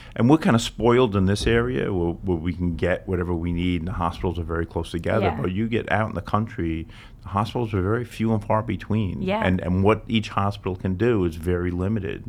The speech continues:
Speaker 1: You know, the, the big tertiary medical centers, it may be one in the state.
Speaker 2: Yeah, and it might not
Speaker 1: So,
Speaker 2: be very close to
Speaker 1: right.
Speaker 2: you. <laughs>
Speaker 1: Yeah, exactly.
Speaker 2: Um, we're lucky here where,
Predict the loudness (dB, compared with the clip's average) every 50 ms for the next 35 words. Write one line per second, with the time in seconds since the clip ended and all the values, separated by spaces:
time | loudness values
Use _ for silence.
0 | -8 -6 -6 -4 -4 -4 -4 -6 -8 -10 -14 -14 -8 -8 -6 -6 -4 -4 -6 -4
1 | -4 -4 -4 -4 -4 -4 -4 -4 -4 -4 -4 -4 -6 -8 -8 -8 -4 -4 -4 -4
2 | -4 -4 -4 -4 -4 -6 -10 -14 -18 -20 -18 -18 -10 -4 -2 -2 -2 -2 -2 -4
3 | -2 -2 -2 0 0 0 2 2 2 2 0 -2 -4 -4 -2 -2 -2 -2 -2 -4
4 | -8 -12 -16 -14 -10 -4 -2 0 0 0 -2 -4 -8 -6 -4 -2 0 0 0 2
5 | 2 2 2 4 2 2 2 2 0 0 0 0 0 -2 0 0 -2 -2 -2 -2
6 | -4 -8 -12 -14 -12 -12 -12 -12 -8 -2 2 4 4 6 4 2 0 0 0 0
7 | 2 4 4 4 4 2 -2 -6 -6 -6 -8 -12 -16 -16 -20 -20 -20 -20 -20 -8
8 | -4 0 2 2 2 2 2 2 2 4 4 2 2 0 0 -4 -2 0 2 2
9 | 2 2 2 2 0 0 -2 -2 -4